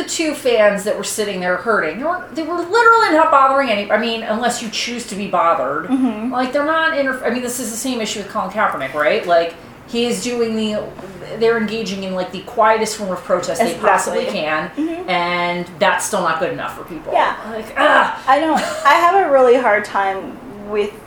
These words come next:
Speaker 2: sort of understanding how people get so wrapped up in the symbols of this country.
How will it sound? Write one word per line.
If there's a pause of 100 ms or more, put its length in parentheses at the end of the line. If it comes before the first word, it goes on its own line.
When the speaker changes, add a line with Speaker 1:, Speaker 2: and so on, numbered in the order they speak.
(220)
Speaker 2:
sort
of
understanding
how
people
get
so
wrapped
up
in
the
symbols
of
this
country.